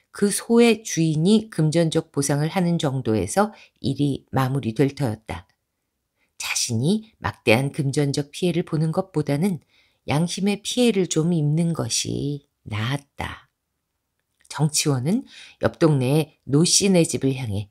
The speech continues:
천천히 차를 몰아갔다. 도시로 또는 동네가 외지다는 이유로 사람들이 모두 떠나 달랑 두 집만 남은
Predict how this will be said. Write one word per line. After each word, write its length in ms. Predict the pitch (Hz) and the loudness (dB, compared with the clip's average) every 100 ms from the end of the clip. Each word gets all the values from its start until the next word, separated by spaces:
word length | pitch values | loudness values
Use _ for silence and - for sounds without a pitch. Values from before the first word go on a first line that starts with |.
| - | -14
천천히 500 | - 220 220 156 113 | -8 -4 -4 -2 -4
차를 340 | - - 185 | -4 -4 -2
몰아갔다. 680 | 147 131 127 - - 98 101 _ _ _ _ _ _ _ _ - | -2 -2 -4 -8 -12 -14 -14 _ _ _ _ _ _ _ _ -4
도시로 540 | 165 156 147 - 71 _ _ _ _ - - | 2 2 2 -2 -8 _ _ _ _ -16 2
또는 360 | 208 208 135 - _ _ | 4 4 0 -6 _ _
동네가 540 | 165 180 185 175 170 - | 2 4 4 4 2 4
외지다는 720 | 160 170 185 165 160 180 165 | 2 4 2 2 2 2 -2
이유로 480 | 131 139 131 139 - _ _ | 0 0 0 -2 -4 _ _
사람들이 600 | - - 135 139 120 139 | -12 -4 -2 -2 0 -2
모두 440 | 127 127 147 151 - | -2 -2 -2 -2 -2
떠나 360 | 127 120 120 _ _ | -2 -2 -6 _ _
달랑 460 | - 127 135 131 135 | -10 -2 0 0 -2
두 180 | - 139 | -4 -2
집만 420 | 139 135 127 120 | 0 0 0 -2
남은 320 | 110 107 165 | -2 -2 -2